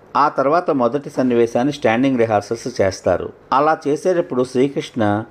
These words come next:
హీరో హీరోయిన్లు కౌగిలించుకునే సన్నివేశంలో ఇబ్బంది పడతాడు. అది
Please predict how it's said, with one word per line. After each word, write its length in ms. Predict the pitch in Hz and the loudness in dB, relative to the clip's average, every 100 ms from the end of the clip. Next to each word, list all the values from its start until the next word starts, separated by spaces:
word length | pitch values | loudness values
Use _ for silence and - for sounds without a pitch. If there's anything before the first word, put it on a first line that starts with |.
| - | 0
హీరో 100 | 208 | 2
హీరోయిన్లు 520 | 170 170 156 156 151 | 2 0 0 2 2
కౌగిలించుకునే 840 | 143 131 131 135 135 123 - 123 120 | 2 2 2 2 0 0 -2 0 0
సన్నివేశంలో 720 | 117 110 127 127 - 107 123 | 0 0 2 2 2 0 0
ఇబ్బంది 320 | 92 120 123 | 2 2 2
పడతాడు. 500 | 104 92 - 87 85 - - - | 0 0 0 -2 -4 -10 -20 -4
అది 240 | 123 143 | 0 2